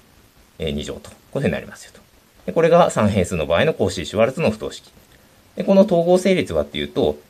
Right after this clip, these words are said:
今、コサイン二乗が一の時が最大ですよと。で、イコールになるのはコサイン二乗が一の時ですね。つまり、コサイン二乗シータが一の時統合成立。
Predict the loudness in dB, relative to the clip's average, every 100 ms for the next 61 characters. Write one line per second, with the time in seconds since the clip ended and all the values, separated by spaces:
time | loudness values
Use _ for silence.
0 | _ -4 -4 0 4 4 4 0 -2 -4
1 | -2 2 4 2 0 0 0 0 -2 -4
2 | -8 -14 -20 -20 _ _ _ _ _ -10
3 | -8 0 4 8 8 6 4 0 -2 0
4 | 2 0 -2 -4 -2 -4 -4 -6 -8 -8
5 | -8 _ _ _ _ _ _ -8 -4 -4
6 | -4 0 2 2 2 0 0 -2 -2 -2
7 | -2 -6 -4 -4 -4 -4 -4 -4 -6 -8
8 | -12 -14 -20